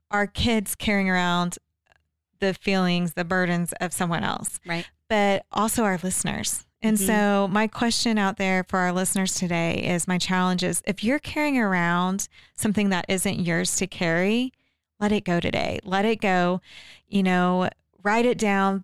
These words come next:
Speaker 1: put it on paper, throw it a-, away, whatever you need to do to let it go. Call somebody and say, "I've been carrying this around with me. I need to let it go."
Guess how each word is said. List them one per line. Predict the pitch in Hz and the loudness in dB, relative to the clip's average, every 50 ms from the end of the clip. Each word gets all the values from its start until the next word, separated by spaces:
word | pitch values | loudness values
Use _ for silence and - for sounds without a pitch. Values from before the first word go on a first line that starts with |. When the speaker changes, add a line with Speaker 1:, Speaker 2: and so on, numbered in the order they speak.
| - _ _ | -8 _ _
Speaker 1:
put | - 247 262 | -2 0 2
it | |
on | 254 247 240 | 2 2 2
paper, | - 214 214 202 - 208 208 202 | 2 0 0 0 0 0 0 0
throw | 196 - 233 240 240 | 0 0 0 2 2
it | 240 | 2
a-, | 233 - - _ - - - 202 208 | 0 0 -2 _ -8 -4 -2 0 0
away, | 208 202 190 196 185 190 196 180 | 0 0 0 0 0 2 2 2
whatever | 196 - - - 220 226 214 277 | 2 0 0 0 0 0 2 2
you | 269 269 269 262 | 2 2 2 4
need | 254 240 226 208 | 4 2 2 2
to | - 214 190 | 0 -2 0
do | - 190 180 180 185 190 | 0 0 2 2 2 2
to | - 196 190 | 0 -2 -2
let | 170 180 180 175 185 | 0 0 0 2 0
it | 190 - - | 0 -2 -2
go. | - 185 175 175 175 170 175 143 - - - - - - - _ | -2 0 0 2 2 0 0 -2 -4 -8 -14 -20 -20 -20 -20 _
Call | - - - 226 226 | -4 -2 0 2 2
somebody | 220 - 226 214 208 196 185 185 | 2 0 0 2 2 2 2 0
and | 180 175 | 0 0
say, | - 185 - | -2 -2 -2
"I've | - 202 214 208 | 0 -2 0 0
been | - 220 208 196 | 2 2 0 0
carrying | - - 208 208 208 208 | 0 0 0 2 2 2
this | 202 196 175 - | 2 2 0 0
around | 190 180 180 185 | 0 0 2 2
with | 190 190 - - | 0 0 0 0
me. | 208 208 208 - | 0 0 0 0
I | 202 196 196 | -2 0 2
need | 202 202 196 196 196 - | 2 2 2 2 0 -2
to | - - 196 180 | -4 -2 -2 -2
let | 175 180 170 170 175 | 0 0 0 0 0
it | - - - | -2 -4 -4
go." | 180 170 160 151 - - - | -4 -2 -2 0 -2 -2 -4